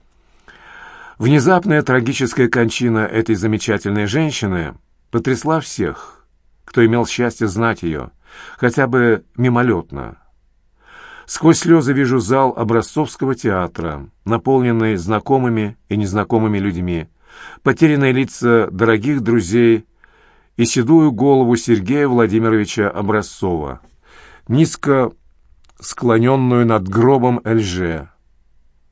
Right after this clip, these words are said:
укрытым живыми цветами. Но вернемся на двадцать пять лет назад.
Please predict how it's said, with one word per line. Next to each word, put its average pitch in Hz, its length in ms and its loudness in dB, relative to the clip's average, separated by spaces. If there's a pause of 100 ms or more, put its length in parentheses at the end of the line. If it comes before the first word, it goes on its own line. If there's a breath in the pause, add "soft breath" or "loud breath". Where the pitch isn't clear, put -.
(420)
укрытым 117 520 0
живыми 98 320 -2
цветами. 82 640 -8 (1800 loud breath)
Но 131 140 4
вернемся 170 500 4
на 143 140 2
двадцать 143 440 0
пять 127 220 0
лет 117 160 0
назад. 87 580 -4